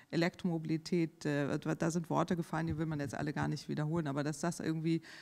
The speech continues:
ähm, nicht, nicht die Zukunft sei. Es wurden ausländische Anbieter verlacht, als, äh, dann versucht wurde, auch, äh, gerade was jetzt auch so, ähm, weil wir jetzt ja sehr viel, ähm, durch die Corona-Krise sehr viel Bestell-,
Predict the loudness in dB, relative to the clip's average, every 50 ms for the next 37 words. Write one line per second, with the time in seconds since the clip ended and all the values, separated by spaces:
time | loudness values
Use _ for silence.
0 | -12 -2 2 2 4 4 4 2 0 0 2 6 6 6 6 6 6 6 6 6
1 | 6 4 2 4 4 2 2 4 4 2 2 2 2 4 4 6 8 8 8 6
2 | 6 4 2 0 2 2 2 4 4 2 2 0 0 0 2 2 2 2 2 2
3 | 2 2 0 0 -2 -2 -2 -2 -2 -2 -2 -4 -4 -4 -6 -4 -2 -2 0 2
4 | 2 2 0 -2 -6 -12 -18 -18 -16 -16 -16 -4 0 2 2 2 0 0 2 4
5 | 6 6 6 6 4 4 4 4 2 2 0 0 -2 -2 0 2 2 2 2 0
6 | -2 -2 0 0 2 2 2 0 0 -2 -2 -2 -2 0 0 -2 -4 -6 -8 -6
7 | -2 0 2 2 4 4 4 4 2 2 0 -2 -2 -2 -2 -4 -2 0 0 0
8 | 0 -2 -6 -12 -18 -16 -6 0 0 2 2 2 2 2 2 2 4 4 4 4
9 | 4 4 2 2 2 2 2 2 0 0 0 2 2 4 4 2 2 0 0 0
10 | 2 2 2 2 0 0 0 0 0 0 -2 -4 -4 -2 2 4 6 6 6 4
11 | 2 2 2 2 2 2 2 2 2 2 2 2 0 -2 -2 -2 -2 -2 -4 -6
12 | -2 0 4 6 6 6 6 4